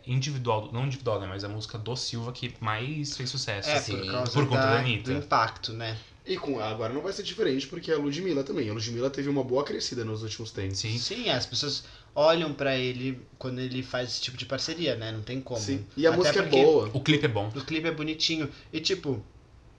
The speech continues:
Speaker 2: pensando naquela pegada de músicas pop que tão tocando na rádio, que tem essa mensagem fofinha, good vibes, que a gente
Speaker 4: Melinha, et cetera.
Speaker 2: et cetera,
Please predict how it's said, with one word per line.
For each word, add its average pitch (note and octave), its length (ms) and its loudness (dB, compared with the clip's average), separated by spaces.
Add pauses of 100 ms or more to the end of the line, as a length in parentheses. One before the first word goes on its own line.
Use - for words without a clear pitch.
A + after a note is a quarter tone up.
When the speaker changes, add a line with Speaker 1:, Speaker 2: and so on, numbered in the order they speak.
(280)
Speaker 2:
pensando E3 400 -2
naquela D3+ 340 0
pegada C3 440 -2
de A#2+ 100 -6
músicas B2+ 460 -2
pop C3 360 -4
que - 100 -14
tão - 140 -6
tocando B2 400 -6
na A#2+ 120 -4
rádio, A#2 540 0
que A#2+ 220 -8
tem B2 260 -6
essa A#2+ 180 -6
mensagem A#2+ 560 -6
fofinha, A#2+ 600 -4
good A2+ 220 -8
vibes, A#2 680 -2
que C3 80 0
a C3+ 60 4
gente A#2+ 160 2
Speaker 4:
Melinha, C3 300 2
et A2+ 80 -6
cetera. A#2+ 360 -2
Speaker 2:
et C3 100 -2
cetera, D3+ 480 0